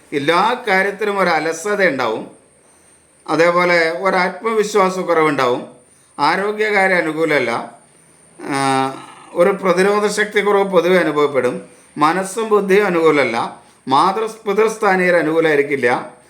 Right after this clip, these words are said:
അഭിപ്രായ സ്ഥിരതയോടെ ഒരു കാര്യം ചെയ്യാനും പറ്റില്ല. ആസ്മ, മാനസിക അസ്വസ്ഥത ഒക്കെ ഉള്ളവർ ശ്രദ്ധിക്കണം. ഉദരസംബന്ധമായ അസുഖങ്ങളുള്ളവർ, ഗർഭാവസ്ഥയിലുള്ളവർ, ഗർഭാശയ രോഗമുള്ളവർ, ഇങ്ങനെയുള്ളവരൊക്കെ ഒന്ന് ശ്രദ്ധിക്കുന്നത് നല്ലതാണ്.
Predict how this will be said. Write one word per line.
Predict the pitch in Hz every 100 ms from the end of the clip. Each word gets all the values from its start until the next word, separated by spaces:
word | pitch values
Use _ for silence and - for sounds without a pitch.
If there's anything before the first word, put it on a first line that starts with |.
| - -
അഭിപ്രായ | 151 151 196 190 202 208 220
സ്ഥിരതയോടെ | 220 220 202 202 202 208 208
ഒരു | 202 196
കാര്യം | 175 190 180
ചെയ്യാനും | 156 165 196
പറ്റില്ല. | 160 151 123 135 - - - -
ആസ്മ, | 123 147 165 165 190 175 175 156
മാനസിക | 151 160 175 185 180
അസ്വസ്ഥത | 170 - 165 - 180 165 170
ഒക്കെ | 160 180
ഉള്ളവർ | 151 151
ശ്രദ്ധിക്കണം. | 147 143 131 131 117 127 - - _ _ -
ഉദരസംബന്ധമായ | 151 175 190 190 185 180 165 170 165
അസുഖങ്ങളുള്ളവർ, | 151 160 151 165 160 147 143 143 139 139 - - _
ഗർഭാവസ്ഥയിലുള്ളവർ, | 127 143 139 - 165 190 190 - 190 165 147 139 139 139 135 - - - - _ _
ഗർഭാശയ | - 147 151 175 190 - 208
രോഗമുള്ളവർ, | 180 165 170 180 151 139 135 131 131 -
ഇങ്ങനെയുള്ളവരൊക്കെ | 151 185 180 156 156 156 147 175
ഒന്ന് | 208 156 151 147
ശ്രദ്ധിക്കുന്നത് | 147 143 147 151 143 135 139 165 -
നല്ലതാണ്. | 143 135 131 120 113 127